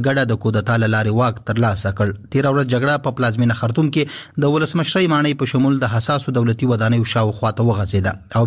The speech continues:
بېلابېلو هیوادونو له خرطومه د خپلو اتباعو د ایستلو اعلان وکړ. د رویټرز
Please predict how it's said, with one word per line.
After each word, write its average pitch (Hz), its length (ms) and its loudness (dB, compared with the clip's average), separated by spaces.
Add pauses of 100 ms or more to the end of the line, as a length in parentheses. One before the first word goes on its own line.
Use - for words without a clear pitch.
بېلابېلو 143 460 0
هیوادونو 135 380 2 (440)
له 170 140 0
خرطومه 170 380 0 (320)
د 117 120 0
خپلو 139 260 2 (300)
اتباعو 117 400 0
د 104 80 0
ایستلو 107 320 -2
اعلان 101 340 2
وکړ. 113 180 0 (540)
د 175 140 2
رویټرز 190 340 -2